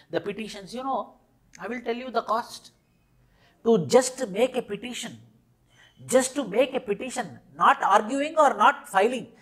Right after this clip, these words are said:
just to make a legal document, just to make a preparation of a legal document,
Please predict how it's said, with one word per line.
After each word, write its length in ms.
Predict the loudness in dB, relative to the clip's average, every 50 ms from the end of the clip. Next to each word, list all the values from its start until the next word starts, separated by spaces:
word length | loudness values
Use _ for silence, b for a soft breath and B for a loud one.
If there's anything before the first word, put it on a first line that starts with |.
| b b b _ -2 2
just 240 | 4 4 4 4 0
to 100 | -4 -4
make 300 | -4 -4 -4 -4 -2 -2
a 60 | -2
legal 360 | 0 0 0 2 4 2 4
document, 640 | 4 4 2 2 0 -6 -10 -10 -10 -12 -14 -10 -8
just 240 | -6 -6 -6 -6 -8
to 80 | -12
make 260 | -10 -10 -10 -8 -8
a 60 | -10 -10
preparation 500 | -12 -12 -12 -10 -8 -8 -8 -8 -8 -8
of 100 | -8 -8
a 60 | -8
legal 360 | -8 -8 -8 -6 -6 -8 -8
document, 480 | -8 -10 -12 -12 -14 -14 -14 -12 -12 -12